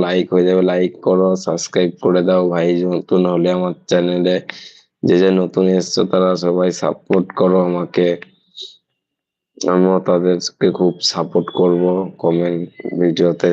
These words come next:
কমেন্ট করব প্রতি ভিডিওতে তোমাদের। তোমরা আমাকে সাপোর্ট করো, দেখো আমি তোমাদের সাপোর্ট করছি, করি কেমন করে দেখো। তুমি আমাকে একটা সাবস্ক্রাইব করবে, আমি তোমাকে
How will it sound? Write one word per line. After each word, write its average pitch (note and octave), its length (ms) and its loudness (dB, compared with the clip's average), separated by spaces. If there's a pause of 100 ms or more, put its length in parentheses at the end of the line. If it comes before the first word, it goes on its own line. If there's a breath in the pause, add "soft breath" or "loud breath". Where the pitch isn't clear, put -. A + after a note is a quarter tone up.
(120)
কমেন্ট F2 420 0
করব E2 280 0 (460)
প্রতি - 280 -2 (100)
ভিডিওতে E2 420 -2 (100)
তোমাদের। E2 440 -2 (3500)
তোমরা F#2+ 300 4
আমাকে F#2+ 220 0 (120)
সাপোর্ট F2 360 -2
করো, F#2 220 2 (120)
দেখো F2 240 -2 (280)
আমি F2 160 0 (100)
তোমাদের F2+ 320 0 (260)
সাপোর্ট E2+ 340 -2 (100)
করছি, E2+ 280 -2 (120)
করি F2 320 2
কেমন E2+ 340 -2 (160)
করে F2 240 0 (100)
দেখো। E2 280 -8 (1600)
তুমি F2+ 200 2
আমাকে F#2+ 280 0
একটা F2+ 340 -4
সাবস্ক্রাইব F2+ 460 0
করবে, F#2+ 240 2
আমি F#2 180 0
তোমাকে F2+ 260 -2